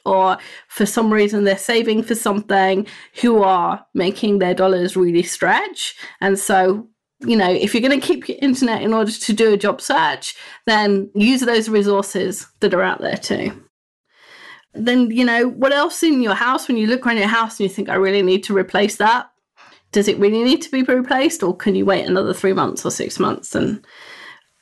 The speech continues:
you know, is there stuff you can yard sale? Is there stuff that your kids don't use anymore that you can sell on Craigslist?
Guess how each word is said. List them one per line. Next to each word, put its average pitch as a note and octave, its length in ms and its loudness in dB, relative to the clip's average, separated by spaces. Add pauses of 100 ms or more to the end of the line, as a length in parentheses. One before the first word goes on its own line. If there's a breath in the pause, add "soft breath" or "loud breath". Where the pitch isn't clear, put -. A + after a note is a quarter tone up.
you A#3 60 6
know, G#3 100 4
is G#3+ 280 0
there A3 100 2
stuff A#3 260 -4
you C4+ 100 2
can C4+ 180 4
yard A#3 320 0
sale? F#2+ 540 -4 (560)
Is G#3 120 -2
there G#3+ 100 0
stuff A3+ 240 -2
that A3 200 2
your A3 140 2
kids A#3+ 360 -4
don't G#3 220 0
use A3 240 2
anymore E3+ 420 0
that - 160 -6
you F#3+ 140 0
can F3+ 500 -4 (100)
sell G3+ 300 0
on B3+ 60 -2
Craigslist? - 840 -6